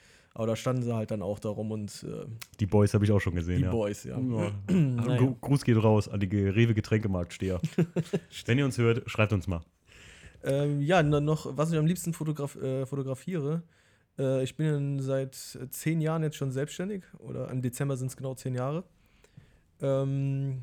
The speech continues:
Speaker 1: hab mich da spezialisiert auf, ähm, ich sag jetzt mal, auf den ganzen Industrie- und Werbebereich. Aber ich muss ganz ehrlich sagen, das, was ich noch am liebsten fotografiere, weil ich hab ja schon, ja, mit in meinem Tagesgeschäft, sag ich jetzt mal,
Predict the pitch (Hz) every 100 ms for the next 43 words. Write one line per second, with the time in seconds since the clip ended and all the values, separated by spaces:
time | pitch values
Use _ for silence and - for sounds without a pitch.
0 | - - 131 143 - 127 - 131 - 123
1 | 120 131 135 - 120 120 - - 65 -
2 | 60 110 104 - 123 120 123 113 120 123
3 | 127 123 131 - 127 127 120 131 135 127
4 | 131 135 - - - - - 123 123 120
5 | 135 - 131 123 127 120 127 131 127 127
6 | 127 127 127 117 135 156 147 139 135 135
7 | 143 143 120 123 - _ _ _ 139 135
8 | 131 127 131 127 123 - _ _ _ -
9 | - - - _ _ - - 123 120 123
10 | 117 - 127 131 131 139 139 131 127 127
11 | 131 - 117 113 - 120 120 117 120 120